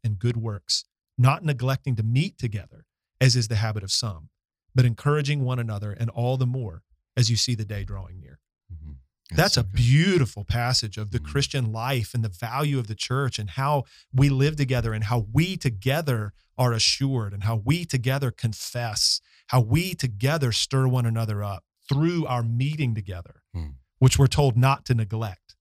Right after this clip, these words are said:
Speaker 2: Mm-hmm.
Speaker 1: Yeah.
Speaker 2: Well, and <clears throat> you're relying on the strength of many, right? So, the, um, Justin, how many times have we showed up on a Sunday ready to preach, and yet our
Speaker 1: Many.
Speaker 2: hearts, <laughs> yeah, our hearts are dry.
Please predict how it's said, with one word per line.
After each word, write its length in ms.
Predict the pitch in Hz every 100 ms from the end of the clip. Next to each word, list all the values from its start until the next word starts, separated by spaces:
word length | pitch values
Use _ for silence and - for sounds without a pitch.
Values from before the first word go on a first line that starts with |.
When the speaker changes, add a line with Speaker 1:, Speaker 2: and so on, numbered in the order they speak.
| _ 85
Speaker 2:
Mm-hmm. 260 | 71 78 67 _ _ _ - - - -
Speaker 1:
Yeah. 180 | - - _ -
Speaker 2:
Well, 180 | 165
and 180 | 147 123 -
<clears throat> 520 | 147 123 117 - -
you're 320 | 123 139 123
relying 460 | 107 104 113 175 117
on 160 | 95 95
the 60 |
strength 540 | 92 - 104 98 - - _ -
of 500 | 95 92 85 - -
many, 500 | 101 98 120 90 82 117 _ _ _ _ _ -
right? 320 | 90 90 123 _ - 135
So, 320 | - 104 101 _ _
the, 300 | - 110 113 - - -
um, 340 | 107 92 90
Justin, 340 | 87 120 - 110
how 80 |
many 160 | 120 110
times 300 | - 101 87
have 120 | 85
we 140 | 85 131
showed 240 | 98 80
up 140 | 78
on 100 | 85
a 60 | 80
Sunday 560 | - 87 80 78 78 - -
ready 340 | 90 113 135 90
to 80 | 78
preach, 460 | - 185 95 -
and 160 | 101 92
yet 160 | 139 170
our 60 | 175
Speaker 1:
Many. 100 | 147
Speaker 2:
hearts, 500 | - 101 - - -
<laughs> 20 |
yeah, 260 | 107 95 101 - - -
our 120 | 90 95
hearts 360 | - 107 -
are 80 | 131
dry. 500 | 117 98 82 78 87